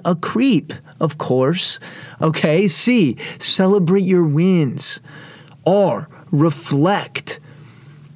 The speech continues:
on your previous week. Ask yourself those three questions. How did you do on your big three? What worked and what didn't? And what was the biggest lesson you learned?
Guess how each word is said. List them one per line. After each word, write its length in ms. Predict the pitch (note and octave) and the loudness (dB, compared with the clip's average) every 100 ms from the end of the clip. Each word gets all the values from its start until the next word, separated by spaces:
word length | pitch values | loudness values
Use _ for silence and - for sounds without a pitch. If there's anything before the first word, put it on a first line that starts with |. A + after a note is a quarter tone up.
| - - | -20 -4
on 400 | F3+ G3+ D3 A#2+ | 0 2 2 0
your 240 | B2 F#3 D3 | 2 2 0
previous 640 | - - F3 E3 F3 C#3+ | -2 0 0 2 0 2
week. 300 | D#3+ G3 - - | 0 0 -2 -2
Ask 260 | D#3+ F#3+ F3+ | -2 0 0
yourself 380 | D3 - B2+ | 2 2 0
those 180 | - C#3 | 2 0
three 260 | C3 E3 F3 | 2 0 0
questions. 540 | - E3+ F#3 - A3+ | 0 -2 -2 -2 -4
How 240 | - F3+ G3 | -2 0 2
did 160 | F#3 | 2
you 140 | D#3 C#3 | 2 2
do 220 | C3 F#3 | 2 2
on 140 | F3+ | 2
your 120 | C#3 | 2
big 220 | A2+ A2+ - | 2 0 -2
three? 300 | - A2+ - - - | -4 -2 -4 -10 -2
What 240 | D#3 F#3+ | 0 2
worked 340 | F3 E3 F3+ F3 | 2 2 2 0
and 160 | C3+ | 2
what 260 | C3 D3+ A#2+ | 0 0 -2
didn't? 320 | B2 D#3+ G3+ - | 0 2 0 0
And 200 | B2+ B2+ | 0 2
what 160 | D3 | 0
was 160 | - A#2 | 0 0
the 80 | A2 | -2
biggest 400 | F#2 B2+ C3+ A2 | 0 0 0 0
lesson 340 | A#2 - A2+ | -2 -2 -2
you 140 | A2+ | 0
learned? 480 | A2+ B2+ E3+ - - | 0 2 2 0 -8